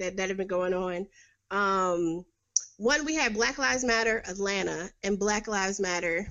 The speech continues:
well, it's not just Atlanta, but here in the South. Black Lives Matter in Atlanta and Black Lives Matter Birmingham. If you, if you know anything about Atlanta and our Black Lives Matter drama, you know that we have two chap-,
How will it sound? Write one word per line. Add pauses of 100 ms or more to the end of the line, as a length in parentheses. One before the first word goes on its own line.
well,
it's
not
just
Atlanta, (240)
but
here
in
the
South. (280)
Black
Lives
Matter
in
Atlanta
and
Black
Lives (140)
Matter
Birmingham. (640)
If
you,
if
you
know
anything
about
Atlanta
and
our
Black
Lives
Matter
drama,
you
know
that
we
have (120)
two (480)
chap-,